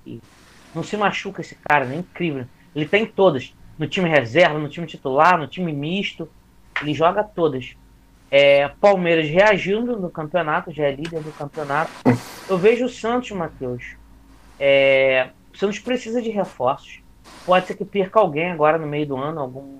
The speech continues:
algum desses garotos. Santos, que tem que fazer da Vila Belmiro a sua arapuca, seu alçapão. É, a torcida comprou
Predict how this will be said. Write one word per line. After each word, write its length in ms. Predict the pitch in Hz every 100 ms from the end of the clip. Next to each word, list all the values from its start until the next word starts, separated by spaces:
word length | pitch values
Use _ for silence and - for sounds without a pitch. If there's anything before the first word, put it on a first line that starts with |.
| -
algum 220 | 123 135
desses 280 | 139 - 135
garotos. 480 | 135 123 143 - - _ _ _ _ -
Santos, 600 | - 196 190 180 - - _ _ _ _
que 260 | - 180 170 -
tem 160 | 220
que 80 | 254
fazer 220 | 214 185
da 100 | 190
Vila 180 | 170 202
Belmiro 460 | 196 190 170 156 147
a 20 |
sua 280 | - - 202
arapuca, 680 | 202 185 _ 202 - 202 190 _ _
seu 120 | 185
alçapão. 600 | 185 - - - 175 196 - - - - - - - -
É, 320 | 131 139 139
a 20 | 147
torcida 420 | 214 190 - 208
comprou 1300 | - 254 - 208 247 226 165 147 135 131 120 113 110